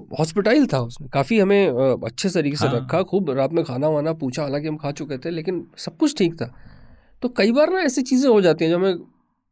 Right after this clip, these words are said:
Speaker 1: खुद हम एक्सप्लेन नहीं
Speaker 2: नहीं,
Speaker 1: कर
Speaker 2: फिर इसके
Speaker 1: पाते।
Speaker 2: बाद आपके मन में आया कि फिर इस जगह तो टीम टाम लेके बैठ के देखना चाहिए भाई?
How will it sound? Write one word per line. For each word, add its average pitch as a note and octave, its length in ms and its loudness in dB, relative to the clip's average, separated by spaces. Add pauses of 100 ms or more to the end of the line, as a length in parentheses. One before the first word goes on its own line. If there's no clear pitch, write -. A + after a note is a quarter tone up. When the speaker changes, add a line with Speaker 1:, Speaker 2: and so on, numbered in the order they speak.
(200)
Speaker 1:
खुद B3 140 4
हम A#3 120 6
एक्सप्लेन G3 400 2
नहीं D#3 120 4
Speaker 2:
नहीं, E3 100 4
Speaker 1:
कर D3 60 4
Speaker 2:
फिर F#3 100 4
इसके F3+ 200 2
Speaker 1:
पाते। E3+ 60 2
Speaker 2:
बाद D#3+ 200 6
आपके C#3+ 220 2
मन C#3+ 140 2
में C3+ 140 2
आया B2 260 0
कि F#2 520 -4
फिर A#2+ 140 2
इस A2+ 80 0
जगह A#2 280 2
तो A#2 360 -2
टीम A2+ 300 0
टाम A2 200 0
लेके G#2+ 200 -2
बैठ G2 240 -2
के - 120 -8
देखना G2 280 -4
चाहिए C#3 220 -12
भाई? B2+ 180 -10